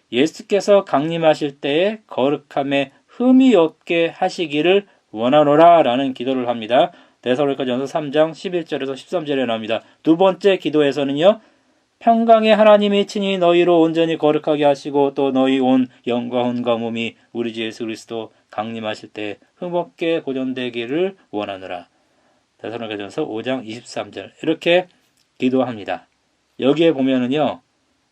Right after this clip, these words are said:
영, 혼, 몸이 나옵니다. 영은 지성과 사상의 더욱더 높은 원칙입니다.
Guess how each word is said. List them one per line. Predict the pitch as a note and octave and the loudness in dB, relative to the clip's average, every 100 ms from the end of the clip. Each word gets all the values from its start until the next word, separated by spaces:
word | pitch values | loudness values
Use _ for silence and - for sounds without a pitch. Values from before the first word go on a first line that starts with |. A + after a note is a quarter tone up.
| G#2 | -4
영, | G#2 B2+ D#3+ D#3+ E3 D#3+ _ _ | 0 2 2 -2 -6 -14 _ _
혼, | - G3+ G#3 G#3 G#3 | 0 2 2 -4 -10
몸이 | - G#2+ A2+ C#3+ | -10 -8 -6 -6
나옵니다. | B2 F2+ F2+ D#2+ D2+ _ _ _ _ _ _ _ G#2+ | -6 -10 -12 -16 -18 _ _ _ _ _ _ _ -2
영은 | A2+ D3 F3 B2 - _ _ _ | 0 4 2 0 -10 _ _ _
지성과 | - B2+ B2+ E3+ E3+ E3 D#3+ | -10 -6 2 2 2 2 4
사상의 | D#3 F#3+ F3+ E3+ D#3 D#3 D3+ - | 4 2 0 0 -2 -2 -4 -4
더욱더 | A#2+ C#3 D3+ _ - D3+ D3+ A#2 | 0 2 2 _ -6 0 0 0
높은 | B2+ E3 _ - F#3 E3 _ | 0 0 _ -6 -6 -8 _
원칙입니다. | A2+ A2+ C#3 D#3 - C#3+ B2 A2 F#2+ F#2 | -6 0 0 -2 -10 -8 -8 -8 -6 -8